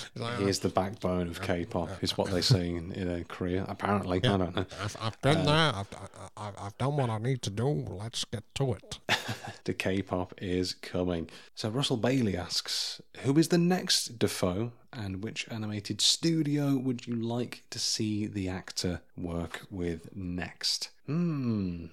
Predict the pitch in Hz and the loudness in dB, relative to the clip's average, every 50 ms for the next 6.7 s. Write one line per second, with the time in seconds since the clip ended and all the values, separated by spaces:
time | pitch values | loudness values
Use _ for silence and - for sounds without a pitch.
0 | - - - 107 104 127 139 - - - - 131 117 - - 117 113 117 113 101 | -14 -12 -8 -6 -4 -4 -2 -2 -2 0 0 0 -2 0 0 2 2 4 4 4
1 | 92 85 - - - - - - - - - - - - - - - - - - | 2 0 -2 -10 -20 -20 -20 -20 -20 -20 -20 -20 -20 -20 -20 -20 -20 -20 -20 -20
2 | - - - - 131 - 208 - - - 208 196 196 185 - - - - - - | -20 -18 -12 -10 -8 -8 -8 -8 -2 2 4 6 6 4 2 0 -14 -20 -20 -20
3 | - - - - - - - - - - 143 147 143 156 - - 175 180 180 131 | -20 -20 -20 -20 -20 -20 -12 -4 -2 2 2 4 2 2 4 4 6 6 6 4
4 | 147 156 160 156 135 117 - - - - - 160 - - 143 135 127 - - 147 | 4 4 6 6 6 6 4 0 0 0 0 0 0 0 -4 -4 -4 -2 -2 0
5 | 139 135 - 151 135 127 131 117 - - - - 135 135 143 135 - - 147 165 | 0 2 4 6 6 6 6 4 0 -8 -4 0 2 2 2 2 0 2 4 4
6 | 165 165 151 - - - 165 143 139 139 - - - - | 6 4 4 2 4 4 6 6 6 4 0 -6 -12 -12